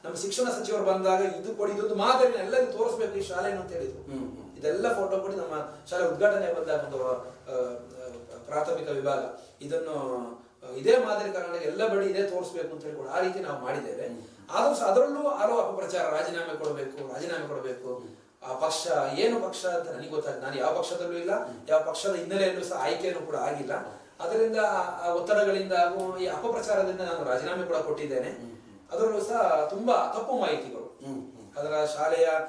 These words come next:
Speaker 1: ಆ, ಶಾಲೆ ಒತ್ತು, ತೆ-, ಜಾಗ ಒತ್ತುವರಿ ಇರ್ಬೋದು, ಸುಮಾರು ಐವತ್ತೈದು ಎಕರೆ
Speaker 2: ಹ್ಮ್.
Speaker 1: ನಮ್ಮ ಸಂಸ್ಥೆಗೆ ದಾನಿಗಳು ಕೊಟ್ಟಂತ ಸ್ಥಳದಲ್ಲಿ ಸುಮಾರು ಒತ್ತುವರಿ ಆಗಿದೆ. ಅದರಲ್ಲೂ ಸಹ ಸರ್ವೆ ಮಾಡಿ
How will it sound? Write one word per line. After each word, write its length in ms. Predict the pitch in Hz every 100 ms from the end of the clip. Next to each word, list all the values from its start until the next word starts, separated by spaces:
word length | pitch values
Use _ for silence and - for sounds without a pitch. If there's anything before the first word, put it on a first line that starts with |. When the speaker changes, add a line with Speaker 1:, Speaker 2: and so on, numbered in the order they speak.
| - -
Speaker 1:
ಆ, 120 | 139 117 135 131 131 123
ಶಾಲೆ 300 | 139 156 151
ಒತ್ತು, 200 | 143 -
ತೆ-, 360 | - 135 139 127
ಜಾಗ 200 | - -
ಒತ್ತುವರಿ 300 | 160 156 151
ಇರ್ಬೋದು, 280 | 147 147 139
ಸುಮಾರು 220 | 151 151
ಐವತ್ತೈದು 420 | 147 165 170 156
ಎಕರೆ 360 | 151 151 147 151
Speaker 2:
ಹ್ಮ್. 380 | - - 139 135
Speaker 1:
ನಮ್ಮ 160 | 147 143 143 147 -
ಸಂಸ್ಥೆಗೆ 680 | 143 147 - 180 165 151
ದಾನಿಗಳು 380 | 151 151 156 151
ಕೊಟ್ಟಂತ 380 | 151 147 147 147 143 143 143 - - - 139
ಸ್ಥಳದಲ್ಲಿ 500 | - 156 196 196 190
ಸುಮಾರು 320 | 190 202 180
ಒತ್ತುವರಿ 300 | 185 170 -
ಆಗಿದೆ. 240 | - -
ಅದರಲ್ಲೂ 380 | 151 160 202 202
ಸಹ 160 | 190 170
ಸರ್ವೆ 360 | 160 165 175
ಮಾಡಿ 580 | 165 160 156 160 - -